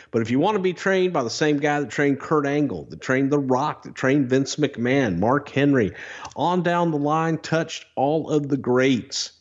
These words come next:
in W W E and all over the world, then Doctor Tom is a place to go and check him out. They're in Knoxville, Tennessee, and be trained by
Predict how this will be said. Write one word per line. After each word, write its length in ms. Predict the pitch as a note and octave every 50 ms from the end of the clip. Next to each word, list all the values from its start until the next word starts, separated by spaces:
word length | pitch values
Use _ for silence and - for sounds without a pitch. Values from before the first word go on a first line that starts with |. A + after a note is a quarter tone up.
| _ -
in 240 | A2+ A#2+ A#2+ A#2+
W 360 | A#2 B2 B2 A#2+ B2 B2 B2 B2
W 460 | B2 B2 A#2+ A#2+ A#2+ A#2 A#2 A#2 A2+
E 320 | A2+ A2+ A#2 B2 B2 -
and 360 | - A#2+ B2+ C3+ C#3 C#3+ C#3 - - -
all 400 | - A#2+ B2+ C3 C#3 B2+ - -
over 500 | - C3 C#3+ D#3 D#3+ D#3 D#3 D#3 D3+ - -
the 160 | - A2+ A#2
world, 680 | B2 B2 A#2 A2+ B2+ D#3+ F3+ C#3+ A2+ G#2 G#2 A2+ - - - - - - - - -
then 300 | - A#2+ B2+ B2+ B2+ A2
Doctor 280 | B2 B2+ C3 - - -
Tom 360 | - C#3+ C3+ C#3+ D3 D3 C3+
is 160 | C3 C3 B2
a 40 | -
place 280 | - C3 C3 C3+ C3 -
to 80 | -
go 420 | G2+ G#2 A#2+ B2+ D3 D#3+ D#3+ C#3+ A2+
and 180 | G2+ G2 F#2+
check 300 | F#2+ - - A2+ A2+ -
him 80 | A#2+ A#2
out. 320 | A#2+ A#2+ C3+ D3+ C#3+ -
They're 140 | G2+ A2+ A#2
in 60 | A2+
Knoxville, 340 | A2+ A2+ A2+ A2+ - - G2+
Tennessee, 500 | F#2+ - B2 G#2+ G2+ - - A2+ A2+ A#2+
and 80 | A#2+ G#2+
be 140 | G2+ G2+ G2
trained 400 | - - A2+ G#2+ A2 A2+ A2+ G#2+
by 280 | G#2 G#2 G#2+ G#2 F#2